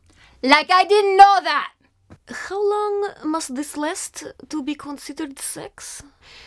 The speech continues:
Speaker 2: It was perhaps two minutes when he make groan sound like, like a dying goat, rolls over and complains,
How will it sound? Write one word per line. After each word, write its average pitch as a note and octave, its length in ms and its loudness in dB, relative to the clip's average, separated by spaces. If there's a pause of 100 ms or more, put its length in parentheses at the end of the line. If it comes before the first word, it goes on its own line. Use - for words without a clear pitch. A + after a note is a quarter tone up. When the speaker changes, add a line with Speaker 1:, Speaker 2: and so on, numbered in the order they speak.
(460)
Speaker 2:
It - 160 -10
was D4+ 120 -12
perhaps - 480 -8
two F#4+ 200 -2
minutes F#3+ 500 -4
when F#3+ 200 -8
he B3+ 180 -14
make A#3 320 -8 (680)
groan C4+ 520 -2
sound - 380 -12
like, G3+ 320 -10 (160)
like A#3+ 160 -12
a - 60 -6
dying A3 420 0
goat, - 380 -8 (640)
rolls C#4+ 480 -2
over F#3 500 -4
and A#3+ 240 -6
complains, D4+ 580 -6